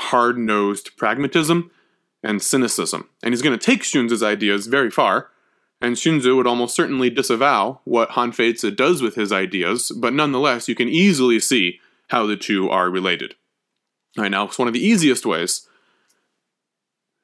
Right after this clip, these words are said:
to conceptualize the difference between a Confucian like Xunzi and a legalist like Han Feizi. Uh, Xunzi is talking a lot about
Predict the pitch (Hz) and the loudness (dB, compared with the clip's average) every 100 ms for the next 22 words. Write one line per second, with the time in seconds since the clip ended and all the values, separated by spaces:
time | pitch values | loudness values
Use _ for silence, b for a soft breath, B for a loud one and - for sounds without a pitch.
0 | - 120 110 - 123 - 147 - 123 104 | 0 2 2 -2 -2 0 -2 0 2 2
1 | 90 92 - 104 147 - 120 - 113 - | 2 -2 -4 -2 0 0 -2 -2 -4 -2
2 | 113 107 101 107 - 131 139 117 104 - | 0 0 -4 -4 0 0 0 0 -2 -2
3 | 120 113 190 170 _ _ - 110 104 117 | -2 0 -2 -2 _ _ -8 -4 -2 0
4 | 131 117 117 - 104 - 104 - 104 92 | 2 0 0 -4 -4 -2 -2 -2 -2 -2
5 | 80 - b b b _ 98 95 90 - | -6 -6 b b b _ -2 0 -2 -2
6 | 196 233 202 143 131 - 123 120 147 120 | 2 4 4 4 4 2 -2 -2 -2 -2
7 | - 120 104 117 135 131 120 113 - | 0 0 0 2 2 2 0 -2 -4